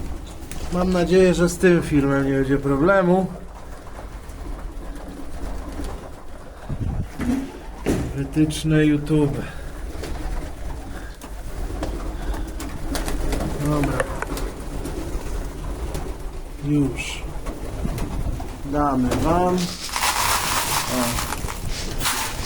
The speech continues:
Z tym zjedzą. Gołąbki. Wszystko fajnie. Te się trochę pobrudziły.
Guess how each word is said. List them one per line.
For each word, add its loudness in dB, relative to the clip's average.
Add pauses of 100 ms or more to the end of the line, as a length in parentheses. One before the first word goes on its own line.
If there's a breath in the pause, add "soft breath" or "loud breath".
(460)
Z -8
tym -2
zjedzą. 4 (3000)
Gołąbki. 4 (3000)
Wszystko 0
fajnie. 8 (720)
Te 4
się 4
trochę 4
pobrudziły. 6